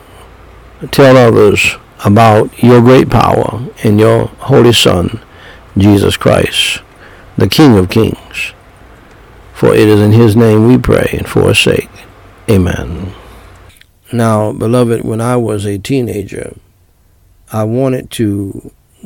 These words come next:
get wisdom and knowledge.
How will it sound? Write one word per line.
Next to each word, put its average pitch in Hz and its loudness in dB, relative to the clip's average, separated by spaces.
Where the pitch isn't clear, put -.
get 113 -4
wisdom 104 -6
and 101 -4
knowledge. - -12